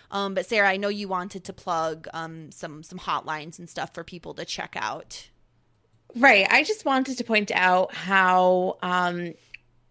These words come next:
Speaker 2: important mental health is. Um, I wanted to provide the National Suicide Prevention Lifeline, uh, one eight hundred two seven three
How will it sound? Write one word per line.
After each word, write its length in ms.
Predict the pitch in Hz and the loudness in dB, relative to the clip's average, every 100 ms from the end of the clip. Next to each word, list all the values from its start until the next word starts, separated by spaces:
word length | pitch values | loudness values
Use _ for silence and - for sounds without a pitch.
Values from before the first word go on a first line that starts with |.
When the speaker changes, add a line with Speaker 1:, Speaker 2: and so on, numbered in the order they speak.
| - | -2
Speaker 2:
important 460 | 208 - 190 202 | -2 2 4 6
mental 560 | 175 175 185 175 165 - _ | 4 2 2 2 2 -4 _
health 420 | - 277 294 294 - | 0 4 4 2 -2
is. 640 | 254 269 262 262 262 254 247 - | 6 8 10 8 6 2 -2 0
Um, 200 | 190 185 | 2 4
I 100 | 190 | 4
wanted 340 | 185 190 202 185 | 4 2 0 -2
to 80 | |
provide 560 | - 180 180 180 185 185 | -2 4 8 8 8 4
the 120 | 190 180 | 0 2
National 420 | 170 180 202 185 | 2 4 2 2
Suicide 500 | - - 180 185 180 | 0 -2 0 2 0
Prevention 480 | 175 208 240 233 226 | 4 4 4 4 6
Lifeline, 1120 | 226 220 226 - - 240 220 220 220 214 214 | 8 8 6 -2 -4 2 4 6 6 4 4
uh, 160 | 180 180 | 2 2
one 160 | 185 | 2
eight 120 | 190 185 | 2 2
hundred 560 | 190 185 185 180 180 | 0 2 6 6 4
two 280 | - 196 185 | 0 -2 -2
seven 340 | 180 185 165 | 0 -2 -2
three 420 | 165 226 233 233 | -4 2 4 4